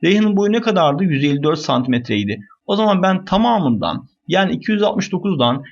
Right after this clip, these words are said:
yüz elli dördü çıkarırsam, yüz elli dördü çıkarırsam aradaki farkın ne kadar olduğunu bulmuş olurum. Dokuzdan dört çıktığı zaman beş,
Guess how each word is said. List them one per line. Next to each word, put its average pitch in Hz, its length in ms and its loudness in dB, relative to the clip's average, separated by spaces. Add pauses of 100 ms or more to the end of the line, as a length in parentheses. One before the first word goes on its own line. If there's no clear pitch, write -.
(120)
yüz 208 200 2
elli 214 320 0
dördü 202 340 2
çıkarırsam, 135 920 -2 (100)
yüz 143 200 -4
elli 143 600 -2
dördü 143 340 2
çıkarırsam 135 680 -2 (340)
aradaki 160 360 0
farkın 214 680 0 (240)
ne 214 140 2
kadar 196 200 0
olduğunu 175 260 0
bulmuş 170 220 -2
olurum. 110 300 0 (260)
Dokuzdan 170 480 2
dört 185 180 2
çıktığı - 180 -8
zaman 120 320 2
beş, 170 340 0